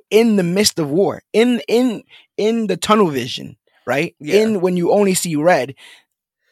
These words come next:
Speaker 1: you know, all bets are off, but eventually you have to come down from that. And what does the rest of your world look like? What does the rest of your life look like? The rest of your legacy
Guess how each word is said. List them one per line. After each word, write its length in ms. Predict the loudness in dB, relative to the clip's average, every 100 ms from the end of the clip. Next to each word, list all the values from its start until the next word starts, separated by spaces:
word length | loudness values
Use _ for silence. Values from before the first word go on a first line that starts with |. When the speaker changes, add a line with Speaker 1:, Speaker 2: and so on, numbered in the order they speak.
| _ _ _
Speaker 1:
you 100 | -2
know, 60 | 6
all 200 | 8 8
bets 260 | 6 0
are 100 | 2
off, 240 | 4 4 2
but 140 | -2
eventually 500 | -2 0 -2 -2 -6
you 120 | -4
have 160 | -4 -6
to 100 | -8
come 260 | -8 -8 -6
down 320 | -2 -2 -2
from 220 | -6 -10
that. 180 | -10 -16 _ _ _ _ _ _ _ -6
And 200 | -4 2
what 200 | 2 2
does 160 | -2
the 100 | 0
rest 220 | -2 -2 -2
of 60 |
your 120 | -2 -2
world 300 | 0 -2 -4
look 160 | -6
like? 240 | -6 -8 -6
What 120 | -6
does 140 | -6
the 60 | -4
rest 180 | -6 -6
of 60 |
your 120 | -8 -4
life 340 | -2 -2 -4
look 160 | -14 -10
like? 200 | -10 -8
The 100 | -6
rest 200 | -6 -6
of 80 | -8
your 120 | -6
legacy 520 | -4 -4 -6 -10 -16